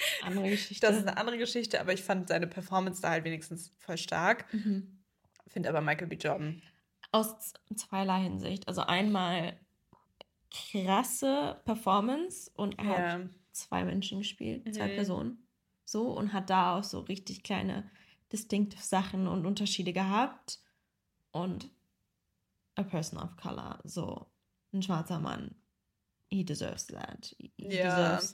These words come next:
Speaker 1: the representation. Und sogar verdient. Also nicht irgendwie nur so als, so plakativ hier, irgendwie, sondern halt wirklich krass verdient.
Speaker 2: Ja.
Speaker 1: Deswegen hoffe ich wirklich, dass Michael B. Jordan das bekommt.
Speaker 2: Ja.
Speaker 1: Außerdem hoffe ich,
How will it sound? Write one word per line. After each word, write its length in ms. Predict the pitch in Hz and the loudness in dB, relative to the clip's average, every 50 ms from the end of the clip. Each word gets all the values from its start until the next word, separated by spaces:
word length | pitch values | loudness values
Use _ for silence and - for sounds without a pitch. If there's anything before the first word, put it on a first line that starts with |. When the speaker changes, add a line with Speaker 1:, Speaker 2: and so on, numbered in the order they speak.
| 202 | 0
Speaker 1:
the 80 | 180 175 | 0 2
representation. 1200 | 170 165 180 180 170 - - 170 170 160 160 170 170 - - - - - - - - 90 - - - - _ _ _ _ _ _ _ _ _ | 2 4 2 0 -2 -2 -4 -4 -2 0 -2 -2 -2 -2 -2 -2 -2 -4 -4 -4 -6 -6 -8 -10 -12 -16 _ _ _ _ _ _ _ _ _
Und 240 | - 190 202 196 - | 0 0 0 2 2
sogar 200 | 202 190 190 190 | 4 4 4 4
verdient. 720 | 190 208 196 175 160 185 185 185 180 170 160 - - - - - _ _ - - _ _ | 4 2 2 2 2 4 4 4 6 4 2 0 -4 -8 -14 -20 _ _ -20 -20 _ _
Also 220 | - 175 180 180 | 4 4 6 8
nicht 300 | 196 202 196 208 208 - | 8 8 8 8 6 6
irgendwie 360 | - 170 190 190 202 185 190 190 | 4 6 6 6 6 6 6 6
nur 200 | 190 185 185 185 | 6 6 4 4
so 120 | 175 185 | 4 4
als, 320 | 170 160 175 175 - - - _ _ _ _ _ _ _ _ - _ _ _ _ _ _ _ _ | 6 6 4 4 0 -4 -10 _ _ _ _ _ _ _ _ -20 _ _ _ _ _ _ _ _
so 120 | - 196 | -6 -6
plakativ 640 | 190 196 220 208 214 185 180 - - 196 196 185 - | -2 0 0 0 0 0 -2 -2 -2 -2 -2 -2 -2
hier, 380 | - 185 185 175 170 175 185 185 - - _ _ _ _ _ _ _ | -2 0 4 4 4 4 4 0 -2 -10 _ _ _ _ _ _ _
irgendwie, 260 | - 202 208 226 226 220 | 0 2 4 4 6 4
sondern 260 | 208 185 180 - - 220 | 4 2 2 0 0 2
halt 240 | 226 196 180 190 185 | 2 2 2 0 2
wirklich 500 | 196 202 190 196 - 208 202 208 202 - | 2 2 2 2 0 0 0 0 0 -4
krass 440 | - - - - 196 202 202 - - | -6 -2 0 0 0 0 -2 -6 -8
verdient. 580 | - - - - - - - - - - - 208 | -8 -8 -8 -6 -6 -6 -6 -8 -10 -10 -12 -10
Speaker 2:
Ja. 320 | 220 220 220 208 208 208 | -4 -2 0 0 2 0
Speaker 1:
Deswegen 480 | 202 202 - 185 185 190 196 190 190 196 | 0 -2 -4 -2 0 0 0 0 -2 -4
hoffe 160 | 202 - 202 | -4 -4 -4
ich 140 | 196 196 - | -6 -4 -10
wirklich, 760 | - - - - - - - 214 - - - - - - - _ _ _ _ _ _ _ _ _ _ _ _ _ _ _ | -14 -10 -8 -6 -4 -4 -4 -6 -8 -10 -12 -14 -16 -18 -20 _ _ _ _ _ _ _ _ _ _ _ _ _ _ _
dass 160 | - 226 - - | -16 -16 -14 -12
Michael 260 | - - - - 214 | -12 -12 -12 -10 -10
B. 40 | 220 226 226 | -10 -10 -10
Jordan 260 | - - - - - | -12 -12 -12 -14 -14
das 100 | - - | -14 -14
bekommt. 600 | - _ _ - - - - _ _ - - - _ _ _ | -16 _ _ -20 -20 -20 -20 _ _ -20 -20 -20 _ _ _
Speaker 2:
Ja. 260 | - 220 202 202 220 | -6 -4 0 2 2
Speaker 1:
Außerdem 640 | 220 226 - 240 208 220 247 247 262 269 - - - | 2 4 2 0 0 0 0 0 -2 -2 -4 -6 -8
hoffe 380 | 269 - - - - - - | -8 -8 -10 -10 -6 -4 -4
ich, 220 | 370 - - - | -4 -4 -8 -18